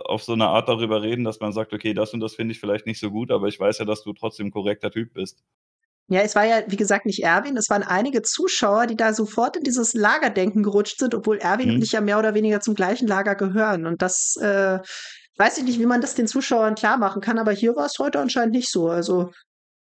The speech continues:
Speaker 2: keine Ahnung, vielleicht ist das auch ein Effekt von YouTube. Ich hatte das dann in den YouTube-Kommentaren gesehen. Vielleicht sind die Leute in YouTube etwas mehr auf Krawall gebürstet als die Leute, die in Twitch-Chat schreiben. Ich weiß es nicht.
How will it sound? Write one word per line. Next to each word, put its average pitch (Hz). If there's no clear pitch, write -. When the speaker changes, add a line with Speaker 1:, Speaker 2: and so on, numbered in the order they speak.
Speaker 2:
keine 240
Ahnung, 240
vielleicht 233
ist 247
das 240
auch 233
ein 233
Effekt 233
von 220
YouTube. 208
Ich 185
hatte 214
das 208
dann 214
in 208
den 196
YouTube-Kommentaren 180
gesehen. 180
Vielleicht 185
sind 214
die 214
Leute 202
in 196
YouTube 214
etwas -
mehr 202
auf 190
Krawall 185
gebürstet 202
als 208
die 196
Leute, 196
die 202
in 190
Twitch-Chat -
schreiben. 202
Ich 196
weiß 190
es -
nicht. 165